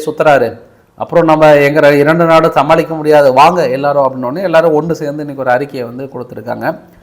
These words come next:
மறுபடியும் முதல்ல இருந்தா அப்படின்ற மாதிரி, அஹ், இஸ்ரேலினுடைய ஃபாரின்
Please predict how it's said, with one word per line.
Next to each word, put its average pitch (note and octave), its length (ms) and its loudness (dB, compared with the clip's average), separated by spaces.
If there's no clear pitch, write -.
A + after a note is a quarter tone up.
மறுபடியும் A3 520 4
முதல்ல G3+ 260 4
இருந்தா E3+ 440 4
அப்படின்ற C3+ 200 -2
மாதிரி, C#3+ 440 2
அஹ், B2 320 -4
இஸ்ரேலினுடைய D3+ 880 2
ஃபாரின் E3+ 320 4